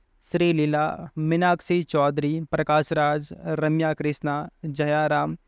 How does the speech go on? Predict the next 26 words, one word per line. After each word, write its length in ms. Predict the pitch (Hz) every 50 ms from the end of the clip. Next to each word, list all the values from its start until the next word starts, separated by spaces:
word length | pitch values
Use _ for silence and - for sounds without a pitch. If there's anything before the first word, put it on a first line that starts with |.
| _ _ _ _ _ _ _ -
जगपति 500 | 151 147 170 175 - - 180 175 175 175
बाबू, 560 | 156 151 151 151 147 147 156 160 165 165 165
सुनील 500 | 143 - - - 165 156 156 156 160 151
राव, 520 | 123 143 151 156 151 147 143 151 156 165 160
रमेश, 500 | 151 143 147 147 143 151 147 - - -
ऐसे 520 | - - 151 160 160 - 156 156 165 175 - _ _ _ _ _ _ _ _ -
बहुत 380 | 160 160 156 151 160 180 180 -
सारे 280 | - 180 165 165 175 170
किरदार 420 | 151 165 151 151 151 151 151 151
हमें 300 | 151 147 147 147 160 156 151 151
देखने 480 | 143 131 127 147 147 147 - 151 147
को 120 | 143 - 147
मिलते 380 | 143 139 139 143 143 135 -
हैं 200 | 151 151 147 143 139
दोस्तों, 400 | 143 143 135 - - 151 143 143 - - 170 - _ _ _ _
और 160 | - 147 151 147
सभी 300 | - 160 151 156 170 165
ने 140 | 156 156 165
बहुत 340 | 156 143 151 156 156 156 -
ही 180 | 151 156 170 180 - _ _ _ _ _ _ _ _ -
अच्छा 280 | 175 175 - 185 190 175
काम 300 | 170 165 160 165 165 147
इस 180 | 156 156 - 165
फिल्म 360 | 139 151 147 151 151 156 156
के 120 | 147 160
अंदर 340 | 147 139 143 143 147 156 156